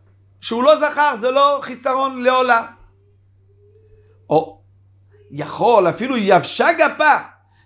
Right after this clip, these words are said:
נקטעה רגלה, נחטטה עינה, שהעבר חסר, גם אז יהיה כשר. תלמוד לא מאמין העוף ולא כל העוף. מחוסר עבר, גם בעוף, הוא נחשב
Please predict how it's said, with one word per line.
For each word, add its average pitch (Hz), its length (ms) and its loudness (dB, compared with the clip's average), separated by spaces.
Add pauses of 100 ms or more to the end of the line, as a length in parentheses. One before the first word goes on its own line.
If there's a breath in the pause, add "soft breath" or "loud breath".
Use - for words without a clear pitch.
נקטעה 262 640 2
רגלה, 247 300 -2
נחטטה 247 760 -4
עינה, 285 320 -4
שהעבר 269 420 -6
חסר, 285 640 0 (460)
גם 165 200 0
אז 214 200 -2
יהיה 320 160 -6
כשר. 285 340 -2
תלמוד 175 360 -8
לא 233 120 0
מאמין 311 480 2
העוף 269 340 2
ולא 226 240 -6
כל 208 160 -4
העוף. 165 340 -8 (260 soft breath)
מחוסר 220 540 2
עבר, 233 480 0 (380)
גם 254 220 4
בעוף, 254 560 4 (640)
הוא 220 120 -6
נחשב 240 380 0